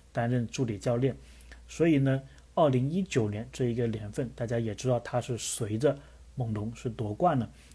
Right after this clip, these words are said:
所以在网上我们能找到的关于他的一个照片，包括这一期我用的这一个照片呢，也是他当时在猛龙夺冠的一个照片。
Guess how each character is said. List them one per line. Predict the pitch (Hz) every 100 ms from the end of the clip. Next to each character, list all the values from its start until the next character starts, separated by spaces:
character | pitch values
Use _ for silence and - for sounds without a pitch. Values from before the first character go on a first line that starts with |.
| -
所 | -
以 | 139
在 | 147
网 | 143 135 104
上 | - 151
我 | 120
们 | 113 113
能 | 120 127
找 | 104 -
到 | 170 156
的 | 117 101
关 | 127 113
于 | 120
他 | -
的 | 120
一 | 107 107
个 | 113
照 | 165 131
片， | - 139 139 - - -
包 | - 120
括 | 139
这 | 139 214
一 | 160
期 | 143 - 135
我 | 117 107
用 | 165 175
的 | 120
这 | - 120
一 |
个 | 117
照 | 110 151
片 | - 127
呢， | 123 110 - - -
也 | 127 107
是 | - 156 - -
他 | 127
当 | 127 123
时 | 120
在 | 120 120
猛 | 117 110
龙 | 110 113
夺 | 113 110
冠 | 170
的 | 135
一 | 104 101
个 | 110
照 | - 120
片。 | - 135